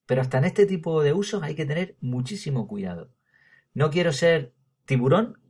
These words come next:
ni pececito, ni pescador. Prefiero ser el pez que cuando ve la red elevarse huye despavorido. Seguro que tú también, ¿verdad?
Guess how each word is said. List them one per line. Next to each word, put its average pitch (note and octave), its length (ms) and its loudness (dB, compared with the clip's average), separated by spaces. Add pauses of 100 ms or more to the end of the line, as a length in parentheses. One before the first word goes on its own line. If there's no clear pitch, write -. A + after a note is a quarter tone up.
(300)
ni B2 240 -2
pececito, A3+ 760 -2 (260)
ni B2 280 -4
pescador. G2 560 -6 (600)
Prefiero E3 380 0
ser F3 220 2
el D3+ 140 0
pez F3 180 4
que D3+ 140 -2
cuando C3+ 240 2
ve D3 120 4
la D3+ 100 0
red D3+ 160 0
elevarse D3 680 -2
huye C#3 520 -2
despavorido. G2+ 760 -4 (580)
Seguro C#3 440 4
que B2 260 4
tú B2+ 120 -2
también, B2 300 0
¿verdad? A#2 360 -2